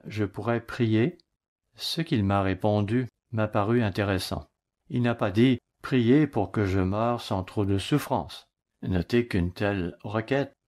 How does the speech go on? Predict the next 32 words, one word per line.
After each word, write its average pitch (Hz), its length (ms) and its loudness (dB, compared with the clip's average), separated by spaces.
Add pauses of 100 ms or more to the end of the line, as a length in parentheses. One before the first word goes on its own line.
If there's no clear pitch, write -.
aurait 110 300 0
été 113 420 0
tout - 160 -8
à 104 80 0
fait 113 140 -2
acceptable, 101 800 -4 (160)
car 92 360 -4 (100)
le 107 200 -2
type 156 180 -2
de 117 120 0
cancer 104 420 0
qu'il 98 180 -4
avait 110 400 -2
était 120 380 -2
extrêmement 123 720 0
douloureux. 98 540 0 (440)
Non, 104 380 0 (140)
ce - 160 -6
n'est 127 180 2
pas 156 240 0
ce - 140 -2
qu'il 139 240 0
m'a 131 120 2
répondu, 117 540 -2 (260)
mais 123 300 0 (160)
il 139 140 -2
m'a 147 140 2
regardé 147 440 2
droit 120 240 0
dans 165 140 2
les 113 280 2
yeux 165 240 0